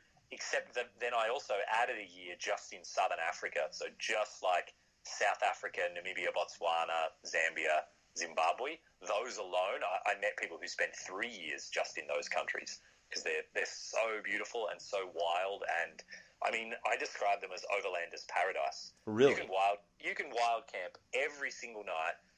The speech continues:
Speaker 1: see wild animals, beautiful, beautiful scenery. And then when you're ready, you zip into a town, you've got a supermarket, you've got Wi-Fi, you've got a gas station,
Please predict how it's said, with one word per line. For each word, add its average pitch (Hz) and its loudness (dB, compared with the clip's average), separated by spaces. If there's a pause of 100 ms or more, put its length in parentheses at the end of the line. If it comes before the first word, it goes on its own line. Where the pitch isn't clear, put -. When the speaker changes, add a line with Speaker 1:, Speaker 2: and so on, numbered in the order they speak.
(100)
Speaker 1:
see - -4
wild 117 4
animals, 87 -6 (140)
beautiful, 139 -6
beautiful 113 -6
scenery. 95 -2 (340)
And 135 0
then 147 2
when 143 -2
you're 120 -4
ready, 117 0 (260)
you 113 -8
zip 123 -4
into 113 -2
a 101 0
town, 113 2
you've 104 -10
got 101 0
a 92 -4
supermarket, 104 0
you've 95 -16
got 87 2
Wi-Fi, 98 4
you've 92 -10
got 85 -4
a 80 -10
gas 92 2
station, 87 -2